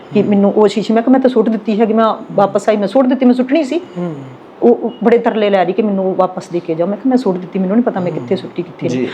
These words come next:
Speaker 1: ਅੱਜ ਦੇ ਹਾਲਾਤ ਉਹਦੇ ਆ ਕਿ ਅੱਜ ਉਹਦੇ ਦੋ ਤਿੰਨ ਬੱਚੇ ਵੀ ਹੈਗੇ ਆ।
Speaker 2: ਜੀ।
Speaker 1: ਉਸ ਚੀਜ਼ ਵਿੱਚੋਂ ਹੌਲੀ, ਹੌਲੀ, ਹੌਲੀ, ਹੌਲੀ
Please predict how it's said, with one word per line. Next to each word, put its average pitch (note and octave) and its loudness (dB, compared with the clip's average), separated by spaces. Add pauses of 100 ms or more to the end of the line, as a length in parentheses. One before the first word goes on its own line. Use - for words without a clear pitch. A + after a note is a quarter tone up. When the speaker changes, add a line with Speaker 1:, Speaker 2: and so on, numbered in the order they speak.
(200)
Speaker 1:
ਅੱਜ C4 2
ਦੇ D4+ 4
ਹਾਲਾਤ C4 2
ਉਹਦੇ A3 2
ਆ G3+ 2
ਕਿ G#3 -2 (200)
ਅੱਜ F#3 0
ਉਹਦੇ G#3 2
ਦੋ G3 2
ਤਿੰਨ F#3+ 0
ਬੱਚੇ F#3+ 2
ਵੀ G#3 0
ਹੈਗੇ F#3+ 0
ਆ। F#3 -8
Speaker 2:
ਜੀ। C3 -8 (160)
Speaker 1:
ਉਸ B3 2
ਚੀਜ਼ A3 0
ਵਿੱਚੋਂ G3+ 0
ਹੌਲੀ, A3 4
ਹੌਲੀ, G3 0
ਹੌਲੀ, G#3 2
ਹੌਲੀ F3+ 2